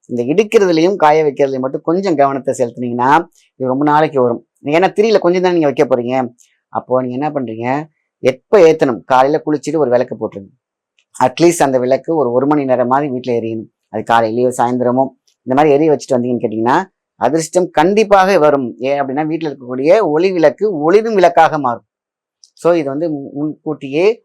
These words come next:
முன்னோர்கள் செய்து கைகண்ட ஒரு விஷயம்தான். சமூலமும் அப்படின்னா அந்த மு-, செடியோட சமூலமும் போடுறோம். நம்ம மூலம் சிறப்பாக இருக்கும். எப்படி ஆதியாக அந்தமாக இருக்கக்கூடிய தெய்வங்கள் சிறப்பாக, குலதெய்வங்கள் சிறப்பாக, எல்லாம் ஆசீர்வாதம் ஓங்க,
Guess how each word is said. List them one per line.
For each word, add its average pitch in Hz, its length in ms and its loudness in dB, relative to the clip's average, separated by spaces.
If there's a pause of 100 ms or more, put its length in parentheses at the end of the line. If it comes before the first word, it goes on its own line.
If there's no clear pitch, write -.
முன்னோர்கள் 143 440 -4
செய்து 135 400 -4
கைகண்ட 135 420 0
ஒரு 120 120 0
விஷயம்தான். 120 560 -2 (260)
சமூலமும் 147 720 0 (100)
அப்படின்னா 135 460 -4
அந்த 120 220 -8
மு-, 120 280 -10
செடியோட 143 240 0
சமூலமும் 131 560 -2
போடுறோம். 127 380 0 (260)
நம்ம 131 220 -2
மூலம் 143 340 0
சிறப்பாக 135 500 -2
இருக்கும். 143 340 -4
எப்படி 151 520 0 (320)
ஆதியாக 180 580 4
அந்தமாக 165 600 2
இருக்கக்கூடிய 143 500 -4
தெய்வங்கள் 147 440 -2
சிறப்பாக, 123 680 -2 (420)
குலதெய்வங்கள் 175 500 2
சிறப்பாக, 165 760 0 (200)
எல்லாம் 139 600 2
ஆசீர்வாதம் 143 680 -2
ஓங்க, 143 460 -2